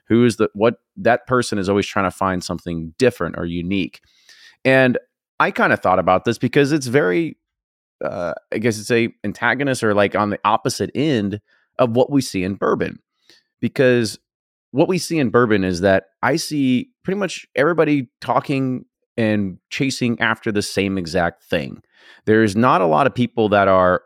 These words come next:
looking for different things all the time. E-, every single time when I'm looking around and scrolling through Facebook,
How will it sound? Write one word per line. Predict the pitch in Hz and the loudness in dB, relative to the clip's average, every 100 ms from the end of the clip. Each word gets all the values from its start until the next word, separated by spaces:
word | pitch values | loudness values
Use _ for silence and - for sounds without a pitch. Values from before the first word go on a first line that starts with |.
| - | -6
looking | 98 113 - 113 107 | 0 0 0 0 0
for | 95 - 95 92 | -2 -4 0 0
different | 90 76 107 - 104 - | -2 -2 -2 -2 -6 -8
things | - 98 95 82 | -4 -2 -2 -2
all | 87 | -2
the | 82 | -2
time. | 82 - 90 78 78 _ _ _ _ | -4 -2 -2 -2 -10 _ _ _ _
E-, | 98 - | -8 -4
every | 143 175 | -2 -2
single | 180 143 | -2 -6
time | - 131 | 0 2
when | 120 110 | 2 2
I'm | 95 | 2
looking | 107 - 107 | 0 -2 -4
around | 92 90 92 92 87 - | -2 0 2 0 -2 -6
and | 90 85 | -8 -8
scrolling | - 113 107 101 | -4 0 0 0
through | - 95 | -4 -4
Facebook, | 98 87 - 90 85 | -2 -2 -2 -4 -4